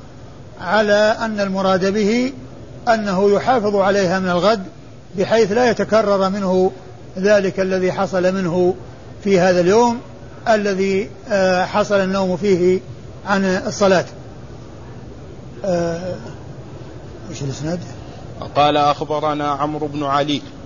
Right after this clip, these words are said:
Speaker 1: قال: "أخبرنا عمرو بن علي"، وهو الفلاس. عمرو بن علي الفلاس المحدث الناقد، وهو ثقة ثبت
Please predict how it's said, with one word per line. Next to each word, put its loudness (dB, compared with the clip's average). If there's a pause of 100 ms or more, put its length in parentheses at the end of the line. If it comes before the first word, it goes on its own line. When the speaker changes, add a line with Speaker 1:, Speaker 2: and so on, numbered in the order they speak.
(220)
Speaker 1:
قال: 4
"أخبرنا 2
عمرو -2
بن -2
علي"، 2 (560)
وهو 4
الفلاس. 2 (800)
عمرو 2
بن 0
علي 4
الفلاس 2 (600)
المحدث 0
الناقد، 2 (680)
وهو 4
ثقة 0 (580)
ثبت 2